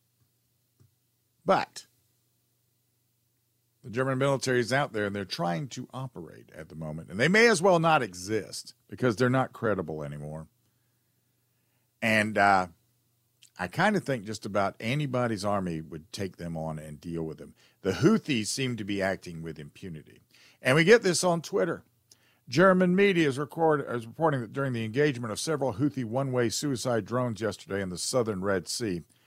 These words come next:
the Hessen, a Sachsen-class frigate of the German Navy currently deployed to the southern Red Sea as part of the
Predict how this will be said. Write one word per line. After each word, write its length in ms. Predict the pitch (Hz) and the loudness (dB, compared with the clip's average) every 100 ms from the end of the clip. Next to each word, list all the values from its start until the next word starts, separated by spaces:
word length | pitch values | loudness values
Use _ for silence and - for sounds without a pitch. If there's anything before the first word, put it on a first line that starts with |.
| _ _ _ _ 117 | _ _ _ _ -2
the 140 | 110 | -2
Hessen, 680 | - 156 143 98 87 123 - _ _ _ _ 104 | 2 2 2 -2 -6 -10 -18 _ _ _ _ -2
a 220 | 101 - | -2 -4
Sachsen-class 1040 | - - 143 135 - 107 98 107 101 104 | -8 -2 0 0 -2 -6 -6 -4 -2 -4
frigate 380 | - 127 104 107 | -4 -4 -2 -4
of 80 | 95 | -6
the 80 | 85 | -6
German 320 | 95 104 90 | -4 -2 -2
Navy 240 | 85 82 | -4 -4
currently 380 | 95 107 98 92 | -6 -6 -6 -8
deployed 400 | 78 - 107 90 | -10 -4 -2 -2
to 80 | 90 | -6
the 100 | 80 | -10
southern 380 | - 113 95 87 | -6 -4 -4 -4
Red 200 | 85 78 | -4 -4
Sea 180 | - 85 | -6 -8
as 80 | 76 | -4
part 180 | 101 | -6
of 60 | 78 | -4
the 120 | 87 | -8